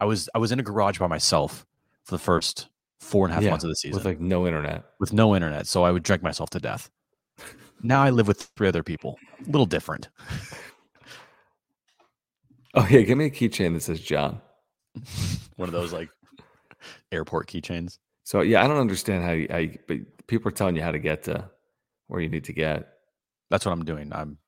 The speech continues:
Speaker 1: using the via whatever.
Speaker 2: See, this is interesting. Chat, Chat says T J Airport is a must for Mexico travel. I'm going to Mexico City and I'm going through San Diego, but I have to stop somewhere. I, in retrospect, I think I wish I used Tijuana, but I've never done it before, so I,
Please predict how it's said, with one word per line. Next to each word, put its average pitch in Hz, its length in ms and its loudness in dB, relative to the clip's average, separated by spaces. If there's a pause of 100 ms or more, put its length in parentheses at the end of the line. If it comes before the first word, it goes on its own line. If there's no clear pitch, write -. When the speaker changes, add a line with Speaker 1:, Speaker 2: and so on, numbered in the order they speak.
(180)
Speaker 1:
using 85 240 -4
the 76 120 -8 (220)
via 80 400 -4 (180)
whatever. 80 480 -8 (960)
Speaker 2:
See, - 160 -6
this 127 140 -2
is 117 80 -4
interesting. 92 340 -4
Chat, - 600 0
Chat 107 240 -2
says 101 120 -2
T - 200 -2
J 90 100 -2
Airport 87 580 -2
is 90 120 -12
a 82 40 -8
must 82 280 -4
for 85 100 -6
Mexico 82 400 -6
travel. 82 540 2
I'm 98 100 0
going 127 140 -2
to 104 40 0
Mexico 90 300 -4
City 98 240 0
and 80 80 2
I'm 76 80 -2
going 82 180 -2
through 80 140 -6
San 78 220 -4
Diego, 76 320 -4
but 71 100 -6
I 76 100 0
have 80 140 -6
to - 80 -16
stop 80 320 -4
somewhere. 80 420 -6
I, - 160 -2
in 92 160 -4
retrospect, 90 560 -4
I 80 60 -6
think 82 160 -6
I 76 80 -4
wish 76 260 -6
I 80 40 -4
used 73 360 -6 (400)
Tijuana, 78 460 -4
but 76 80 -6
I've 78 100 -4
never 78 200 -4
done 78 180 -4
it 71 80 -6
before, - 340 -10
so 85 200 -10
I, - 20 -8